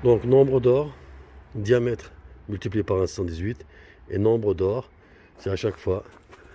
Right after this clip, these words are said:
la base multipliée par un six cent dix-huit. Base multipliée par un six cent dix-huit, et cetera. Donc ça, c'est notre bel oignon que je vous ai montré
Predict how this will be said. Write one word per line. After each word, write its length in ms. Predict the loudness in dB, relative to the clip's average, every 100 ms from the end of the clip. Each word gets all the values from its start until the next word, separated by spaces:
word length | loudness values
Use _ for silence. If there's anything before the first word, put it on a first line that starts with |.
| -20 -20 -20 -20 _ _ -20 -20 -20 -20 -14 -6
la 160 | -4
base 400 | -2 -2 -4 -8 -16
multipliée 460 | -12 -8 -8 -4 -2
par 200 | -2 -6
un 100 | -8
six 100 | -8
cent 100 | -14
dix-huit. 480 | -14 -16 -16 -16 -16 -18 -20 _ -18
Base 580 | -10 -6 -6 -8 -12 -16 _ _ _ -12
multipliée 300 | -12 -10 -10
par 140 | -8
un 60 | -10
six 80 |
cent 100 | -12
dix-huit, 400 | -14 -14 -18 -20 -20 _ _ _ _ -20
et 40 |
cetera. 320 | -16 -14 -16 -20 _ -20 -20 -20 -20 -20 _ -14
Donc 120 | -10
ça, 120 | -10
c'est 320 | -10 -10 -10 -12 -12
notre 240 | -12 -10
bel 200 | -6 -4
oignon 280 | -4 -6 -8
que 120 | -10
je 80 | -14
vous 100 | -12
ai 60 | -12
montré 380 | -14 -12 -12